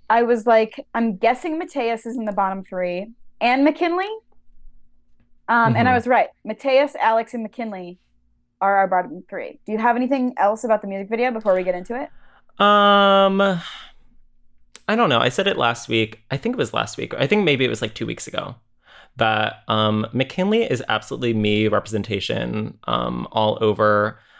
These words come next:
Speaker 2: I literally, um, could not stand it when they were at the music video shoot and, uh, they were like, "McKinley, like, show up with your personality, like,
Speaker 1: Mm-hmm.
Speaker 2: eh, publicly in front of everybody." And I'm like, "Oh, I hate when that happens,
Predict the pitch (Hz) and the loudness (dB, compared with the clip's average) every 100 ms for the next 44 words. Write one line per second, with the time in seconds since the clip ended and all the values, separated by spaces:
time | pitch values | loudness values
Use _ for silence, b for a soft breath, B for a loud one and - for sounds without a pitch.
0 | b 107 107 107 107 113 110 107 107 107 | b -2 0 0 2 4 4 4 2 0
1 | - - 110 - 117 113 - 104 98 101 | -4 -6 -4 -2 -4 -8 -8 -4 -2 -2
2 | - - - - 147 180 185 185 185 - | -6 -10 -8 -2 0 2 2 2 2 0
3 | - 107 107 107 104 107 107 101 95 113 | -6 0 2 2 0 -2 -4 -6 -6 -4
4 | 123 120 120 - 117 113 - - 101 98 | 0 0 -2 -2 -2 -2 -6 -6 -4 -2
5 | 98 98 98 - b b b - 101 98 | -2 -4 -8 -12 b b b -4 0 0
6 | 208 196 98 - - 165 170 165 160 151 | 0 0 -2 -4 -4 -2 0 2 2 0
7 | - 113 107 - 110 104 113 131 127 135 | -2 -4 -4 -4 0 0 0 -2 -6 -6
8 | 131 160 185 190 160 151 151 151 b b | -4 0 2 2 2 2 2 0 b b
9 | - 107 104 - 196 190 185 185 - - | -4 -2 -2 -10 -14 -10 -10 -12 -16 -14
10 | 107 - - 104 - 165 - 202 208 214 | -14 -12 -2 0 2 0 0 4 6 6
11 | 226 233 _ 147 147 180 180 180 180 190 | 4 0 _ -2 0 0 0 0 0 2
12 | 190 180 175 170 - - 147 160 151 120 | 2 2 4 2 0 -2 2 4 4 4
13 | - - 170 151 127 147 120 110 110 135 | 2 -2 -2 0 2 2 2 0 0 0
14 | 117 107 - 60 - 65 | -2 -6 -4 -6 -4 -8